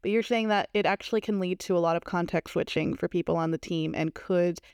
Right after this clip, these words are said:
inevitably slow down the process of getting the product shipped out. So that's, that's an interesting perspective and, and interesting to keep in mind that I think it sounds like you'd, you'd rather just be involved in the questions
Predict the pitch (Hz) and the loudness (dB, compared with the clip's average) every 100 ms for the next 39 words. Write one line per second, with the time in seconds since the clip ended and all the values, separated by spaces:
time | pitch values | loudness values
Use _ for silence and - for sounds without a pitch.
0 | _ _ _ 196 196 180 180 180 175 165 | _ _ _ -2 2 2 2 2 0 0
1 | - 170 165 156 156 160 - - 175 160 | 2 2 2 2 0 0 -4 -6 -4 -2
2 | 151 - 160 156 - 156 - - 151 151 | -4 -2 0 0 -2 -6 -4 -2 0 -2
3 | - 156 - - 156 - 147 147 - - | -2 -2 -2 -2 -4 0 0 0 -4 -2
4 | 160 156 156 _ _ _ _ - 233 - | 0 2 0 _ _ _ _ 2 2 2
5 | - 214 226 220 220 214 202 214 208 220 | 2 2 2 0 2 0 2 -2 -2 -2
6 | - 285 180 165 160 - 180 175 170 - | -2 0 2 2 0 -2 -2 -2 -4 -6
7 | - - - - - 220 208 185 202 190 | -14 -18 -20 -8 -2 2 2 2 0 -2
8 | 196 190 185 175 170 165 156 - _ _ | -2 0 0 0 0 0 -2 -8 _ _
9 | _ - 185 - 185 - 202 226 220 208 | _ -4 -2 0 -2 -2 0 2 2 2
10 | 185 - 202 - 208 214 214 214 202 - | 2 2 -4 -2 0 2 4 2 0 0
11 | 190 180 196 175 175 175 175 170 - 185 | 0 2 0 2 2 4 2 -2 -4 0
12 | 180 175 - 165 - 175 170 | 0 0 0 -2 -2 -2 -2